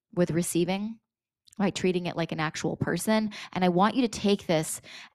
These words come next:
as an audit in anything, whatever you are materializing, like an actual person, as-, uh, you know, aside if it's a, a, a significant partner. But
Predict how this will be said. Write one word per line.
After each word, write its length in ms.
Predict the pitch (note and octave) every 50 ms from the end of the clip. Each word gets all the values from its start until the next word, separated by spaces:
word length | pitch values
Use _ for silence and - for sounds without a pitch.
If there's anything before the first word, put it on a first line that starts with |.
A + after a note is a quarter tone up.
| _ _ -
as 140 | F#3 F#3+ F3
an 100 | F3+ E3+ -
audit 300 | - F#3 F#3 F3+ F3+ -
in 160 | - E3 - - -
anything, 640 | F3 F3 E3+ E3 D#3+ D#3+ - - - - - - F3+ - _ _ _
whatever 360 | - F3+ F3+ F3+ F#3+ F#3 G#3+
you 220 | A3+ A3+ A3 G#3 G3
are 100 | F#3 F3+
materializing, 920 | F3 F3 - - F#3+ F3+ F3 E3+ E3 D#3+ D#3+ D#3+ D#3 D#3+ C#3+ C#3 D#3 E3 _ _ _ _ _ _ _ _ _ _ _ _ _ _ _ _ _ _ _ _ _ _ _ _ _ _ _ -
like 160 | - - F3
an 100 | - F#3
actual 380 | F3 D#3+ E3 - - - F3+ -
person, 460 | - - - - - - - - -
as-, 160 | F3+ - - -
uh, 180 | - - G2 -
you 140 | - G3+ F#3
know, 100 | F3 E3
aside 320 | D3 - - - D#3 D#3+ E3
if 160 | E3 D#3+ -
it's 160 | - - -
a, 200 | - - - -
a, 120 | D#3 - - _
a 260 | - - A1 - - -
significant 520 | - - - - D#3 - - - - -
partner. 320 | - - - - F2 - - - - - - - - - -
But 320 | F#3 F3 G#3+ G#3 - -